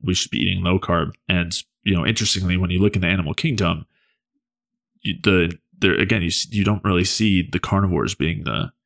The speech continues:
the ones with the big grain, big brains, but it, obviously it's not quite that simple. There's a lot of other factors that, that need to be considered there, but, uh, that's kind of, uh, a side piece, but <laughs> you mentioned the, the Paul Saladino thing. And so I don't know if you wanted to share Rob's quote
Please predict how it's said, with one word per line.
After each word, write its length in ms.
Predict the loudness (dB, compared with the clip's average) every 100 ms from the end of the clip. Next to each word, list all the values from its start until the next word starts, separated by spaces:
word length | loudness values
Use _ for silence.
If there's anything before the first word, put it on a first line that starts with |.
| _ _ _ -4
the 80 | 0
ones 160 | 0
with 120 | 0
the 60 | -2
big 140 | -2
grain, 240 | -2 -2 -4 _
big 160 | -4 -2
brains, 320 | 0 -2 -2
but 160 | -2 0
it, 160 | 0 0
obviously 320 | 2 2 2
it's 40 | 0
not 160 | 0
quite 360 | -2 0 0 2
that 160 | 0
simple. 260 | 0 2 2
There's 180 | 2 0
a 60 |
lot 180 | 0 2
of 80 | 2
other 140 | 0
factors 440 | 0 -2 0 -2 0
that, 200 | -2 -2 -2
that 200 | -2 -2 _ _ _ _ -2
need 160 | 0
to 60 | 0
be 100 | 0
considered 420 | -2 2 4 4
there, 200 | 4 2
but, 260 | 2 -2 -4 _ -20 _ _ _ _ _ -4
uh, 300 | 2 2 2 -2 -6
that's 400 | -4 -4 -4 -8 -16 _ -4
kind 220 | -2 0
of, 220 | -2 -4 -10 _ _ _ -2
uh, 200 | 0 2 2
a 60 |
side 280 | 2 4 4
piece, 220 | 4 2
but 180 | 2 2 0 -2
<laughs> 80 | -4
you 80 | 0
mentioned 420 | 0 0 -2 0
the, 320 | 2 2 0 -6 _
the 80 | -4
Paul 140 | 0 2
Saladino 540 | 4 2 4 2 2
thing. 180 | 2 0
And 100 | 0
so 300 | 4 4 4 _ -2
I 60 | 2
don't 80 |
know 40 | 4
if 100 | 4
you 80 | 4
wanted 220 | 2 2
to 60 |
share 320 | 2 4 4 4
Rob's 380 | 2 2 2
quote 280 | 2 0 0